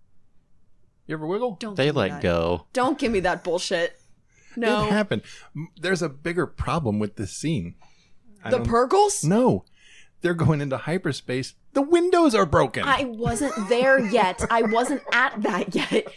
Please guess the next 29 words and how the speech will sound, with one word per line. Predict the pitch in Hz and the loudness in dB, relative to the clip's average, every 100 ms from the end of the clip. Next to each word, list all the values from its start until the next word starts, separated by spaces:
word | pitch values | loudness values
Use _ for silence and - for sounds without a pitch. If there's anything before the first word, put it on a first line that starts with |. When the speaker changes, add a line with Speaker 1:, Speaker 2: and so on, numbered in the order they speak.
| - - - - | -20 -20 -20 -16
Speaker 2:
So, | - 359 | -6 -4
yeah, | 320 339 208 - | -2 -2 -4 -6
that's | 349 370 | -10 -10
the | 302 285 | -6 -4
other | 254 | -4
thing | 233 180 165 - | -6 -10 -12 -12
is | - 214 208 - - - - | -8 -8 -8 -12 -20 -20 -10
Ezra's | 269 254 277 247 | -6 -4 -4 -6
like, | 220 190 - - | -6 -8 -10 -10
"I | 202 | -10
have | 190 185 - | -10 -14 -14
to | |
do | 180 196 180 | -10 -6 -6
this. | 170 - | -6 -10
I | 190 | -12
have | 190 190 | -10 -12
to | - | -12
see | 185 - 208 | -14 -8 -6
it | 190 | -6
to | 208 | -6
the | 185 185 | -6 -6
end." | 190 165 151 - _ _ _ _ | -8 -12 -16 -20 _ _ _ _
The | 196 | -12
Purgles | - 240 240 233 | -8 -8 -8 -10
start | - 226 196 | -8 -10 -6
to | |
go | 190 208 226 | -8 -6 -8
into | 214 | -10
hyperspace, | 196 240 220 208 - 170 170 | -12 -14 -14 -14 -10 -10 -10